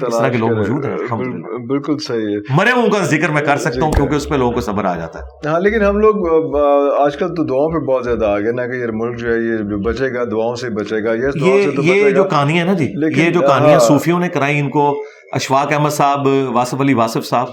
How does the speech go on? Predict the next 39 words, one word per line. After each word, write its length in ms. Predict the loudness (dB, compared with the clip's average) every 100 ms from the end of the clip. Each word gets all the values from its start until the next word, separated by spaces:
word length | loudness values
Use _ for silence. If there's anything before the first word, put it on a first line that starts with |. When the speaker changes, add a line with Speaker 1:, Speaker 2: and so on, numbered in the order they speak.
| -4
Speaker 1:
میرے 260 | 0 2 2
استاد 440 | 0 0 2 2
ہیں، 200 | 0 0
میں 180 | 0 0
ان 160 | -2
کی 120 | -4 -4
عزت 240 | -2 -2
کرتا 200 | -4 -2
ہوں، 80 | -4 -6 -20 -10
لیکن 240 | -4 0 0
یہ 160 | 2
جو 100 | 2
کہانیاں 360 | 2 0 0 0
ان 60 |
کو 100 | -2
کروا 280 | -2 0 0
کے، 220 | -2 -4
یہ 40 | 0
ریئلٹی 380 | 0 0 -2 -2
سے 120 | -4
اس 100 | -6
کا 80 | -6
کوئی 160 | -6
تعلق 360 | -4 -6 -8 -14
نہیں 100 | -18
ہے۔ 220 | -18 -20 _ _ _ _ _ -8 0
ریئلٹی 500 | 2 4 4 4 4
یہ 60 |
ہے 80 | 2
کہ 120 | 2
بھائی، 320 | 0 2 0 -2 -8 -20 _ -4 0
دس 200 | 2 2
دفعہ 260 | 2 2 4
دروشی 340 | 2 2 0
پڑھنے 260 | 0 0 -2
سے 120 | -2
پیٹ 300 | 0 0 2
نہیں 120 | 0
بھرتا 280 | -2 -6